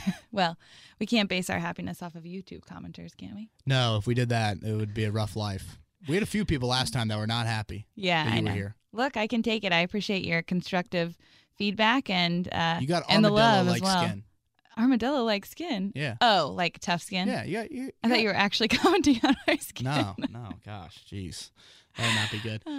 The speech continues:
Speaker 1: Uh.
Speaker 2: That's Maddie Bowen across the way. She's been great. Joey Molinaro will be back on Thursday. Appreciate you all listening. If you have any other questions, K Bowen ten seventy on Twitter and one oh seven five the fan dot com is all of your Colts coverage. Have a great week, everybody.
Speaker 1: Love you, Kev.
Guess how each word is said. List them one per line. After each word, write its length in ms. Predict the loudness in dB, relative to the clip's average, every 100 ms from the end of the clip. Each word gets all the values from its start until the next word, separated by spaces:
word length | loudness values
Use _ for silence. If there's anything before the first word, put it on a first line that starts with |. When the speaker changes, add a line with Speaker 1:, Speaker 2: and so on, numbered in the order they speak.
| -10
Speaker 1:
Uh. 120 | -12 -10
Speaker 2:
That's 200 | -2 0
Maddie 260 | 2 4 4
Bowen 280 | 4 2 2
across 300 | 0 0 0
the 80 | 0
way. 280 | 0 2 0
She's 220 | 0 -2
been 180 | -2 -2
great. 480 | 0 0 2 0 -2
Joey 220 | -2 0
Molinaro 360 | 0 0 0 0
will 120 | 0
be 100 | -2
back 320 | -2 -4 -4
on 160 | -8 -8
Thursday. 540 | -6 -6 -6 -4 -4
Appreciate 440 | -4 -6 -4 -2 -2
you 80 |
all 240 | 0 0 0
listening. 380 | -2 -2 -2 -2
If 100 | 0
you 60 |
have 100 | -2
any 140 | 0 0
other 120 | 0
questions, 480 | 0 -2 0 -2 -2
K 180 | -2 -2
Bowen 280 | 0 0
ten 200 | 0 0
seventy 380 | 0 0 0 0
on 100 | 0
Twitter 400 | 0 -2 0 0
and 220 | 0 -2 -2 -2
one 240 | -2 -2 0
oh 220 | 0 0
seven 480 | -2 -2 -2 -2 -4
five 460 | -2 -2 0 -2
the 100 | -6
fan 360 | -8 -6 -4 -2
dot 200 | -4 -4
com 320 | -6 -4 -4
is 120 | -6 -4
all 300 | -2 0 -2
of 100 | -4
your 80 | -6
Colts 260 | -4 -6
coverage. 400 | -4 -4 -6 -14 -18 -20 _ _
Have 120 | -2 0
a 40 |
great 160 | 2 2
week, 240 | 2 -2
everybody. 400 | -6 -4 -2 -4 -6 _ _ _ 0
Speaker 1:
Love 160 | 2 4
you, 60 |
Kev. 200 | 4 0